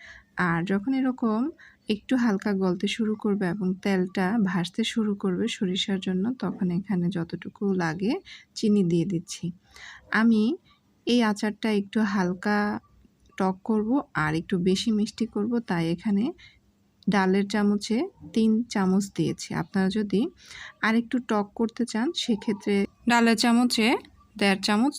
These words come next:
থেকে দুই চামচ দিলেই কিন্তু হবে। এই যে দেখতেই পাচ্ছেন, চিনিটা কিন্তু গলতে শুরু করেছে। চিনিটা দেওয়ার পর হাই হিট না দিয়ে চুলার হিটটা মিডিয়াম দিবেন অথবা medium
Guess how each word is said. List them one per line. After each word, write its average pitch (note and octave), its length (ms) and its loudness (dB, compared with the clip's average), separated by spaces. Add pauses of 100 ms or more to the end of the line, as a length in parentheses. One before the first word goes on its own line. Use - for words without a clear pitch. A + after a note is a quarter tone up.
থেকে A#3 260 2
দুই G3 180 4
চামচ F#3 340 2
দিলেই E3+ 320 2
কিন্তু F#3 300 -2
হবে। - 340 -8 (320)
এই B3 100 2
যে B3 120 0
দেখতেই G3+ 420 0
পাচ্ছেন, G3 420 -4
চিনিটা G#3+ 440 0
কিন্তু G3+ 340 -4
গলতে F#3+ 340 -2
শুরু G#3 280 0
করেছে। A#3 440 0 (560)
চিনিটা D4+ 380 4
দেওয়ার A3+ 340 4
পর A#3 200 0
হাই A3+ 300 0
হিট A3 260 0
না F#3+ 240 2
দিয়ে G3+ 260 2
চুলার F3 320 0
হিটটা G3 640 -4 (100)
মিডিয়াম A3+ 540 2
দিবেন A#3 300 0
অথবা G3+ 320 0
medium F#3 420 2